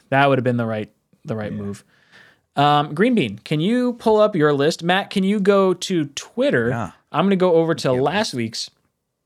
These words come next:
Speaker 1: Talking Jets panel, which is
Speaker 2: Get
Speaker 1: frustrating
Speaker 2: one
Speaker 1: 'cause I
Speaker 2: more.
Speaker 1: actually gotta go to two videos <laughs> because the internet cut out,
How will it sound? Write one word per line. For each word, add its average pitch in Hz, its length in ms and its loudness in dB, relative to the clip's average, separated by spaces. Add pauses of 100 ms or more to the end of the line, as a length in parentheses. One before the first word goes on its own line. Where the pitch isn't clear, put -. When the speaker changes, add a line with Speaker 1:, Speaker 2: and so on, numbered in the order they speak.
(440)
Speaker 1:
Talking 131 400 0
Jets 113 260 -4
panel, 107 400 -10 (760)
which 139 180 0
is 120 80 -8
Speaker 2:
Get 196 80 -6
Speaker 1:
frustrating 180 340 0
Speaker 2:
one 151 40 -4
Speaker 1:
'cause 147 100 0
I - 20 6
Speaker 2:
more. 160 60 6
Speaker 1:
actually 165 140 0
gotta 156 140 4
go 143 100 0
to 110 60 -4
two 240 220 0
videos 117 520 -2 (400)
<laughs> - 380 -20
because - 1000 -4
the 196 140 -4
internet 180 500 0
cut 151 220 2
out, 143 260 2